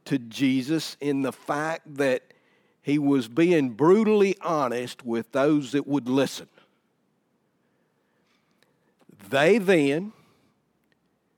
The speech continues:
and us today, have the opportunity to accept Jesus,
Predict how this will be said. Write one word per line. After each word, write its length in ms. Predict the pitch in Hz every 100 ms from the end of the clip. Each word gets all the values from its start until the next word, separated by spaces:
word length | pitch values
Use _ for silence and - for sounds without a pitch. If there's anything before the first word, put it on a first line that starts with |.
| _ _ _ -
and 180 | 139
us 320 | 160 202 - -
today, 800 | - 233 175 110 98 147 175 _ _ _ _ _ _ _ _ _ _ _ _ _ _
have 560 | - 135 160 156 139 127
the 140 | 147
opportunity 1080 | 156 196 196 175 - 185 147 - 98 101 - _ _ _ _ _ _ _ _ _ _ _ _ -
to 120 | 147
accept 560 | 143 - - 196 240 131
Jesus, 680 | 123 143 120 104 156 -